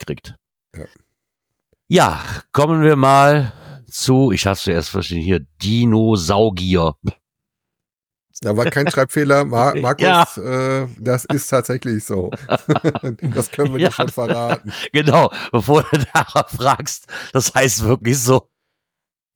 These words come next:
Speaker 1: Das ist nämlich ein Geocaching-Account. Und zwar hat der Person,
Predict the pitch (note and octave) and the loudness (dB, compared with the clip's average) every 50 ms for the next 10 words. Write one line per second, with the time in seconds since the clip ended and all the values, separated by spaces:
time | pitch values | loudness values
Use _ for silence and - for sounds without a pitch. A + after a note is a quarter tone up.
0 | _ - C3 C#3 D3+ C3+ A#2 E3 D#3+ D#3 - - - C3+ C#3 C3+ B2 A#2+ F#3 F#3 | _ -8 -6 -6 -6 -2 -2 0 0 0 -2 0 0 0 0 -2 0 2 2 2
1 | D3 - - B2 A2 - A#2 A#2 G2+ G2 - - G#2+ G2 F#2+ F2+ E2+ - - _ | 2 2 0 -2 -2 -2 -6 -8 -8 -8 -4 0 0 0 0 0 -4 -10 -18 _
2 | _ _ _ _ _ G#2 G#2+ - _ G#2+ - - - - - _ _ - - - | _ _ _ _ _ -18 -18 -16 _ -18 -18 -14 -16 -16 -16 _ _ -20 -20 -18
3 | - - - - - - - _ _ _ - B2 B2 B2+ - - A2+ C#3+ D3+ D#3+ | -18 -18 -18 -20 -20 -20 -20 _ _ _ -2 -2 -2 -2 -6 -2 2 4 4 4
4 | F3 F#3 E3+ - - - - - _ _ _ _ _ _ _ _ _ _ _ _ | 4 2 0 -4 -10 -20 -20 -20 _ _ _ _ _ _ _ _ _ _ _ _
5 | - C#3 C#3+ - - F2+ - _ F#2 F#2+ G#2+ G#2+ G2+ _ _ _ _ E2 F2 C#3 | -2 -2 -2 -2 -6 -14 -20 _ -20 -20 -20 -20 -20 _ _ _ _ -4 0 0
6 | C#3+ - - C#3 C#3 A#2 A#2 D3+ E3 F#3 G3 F#3+ D3+ A2 - | 0 2 2 0 0 2 2 4 4 4 4 2 -4 -6 -12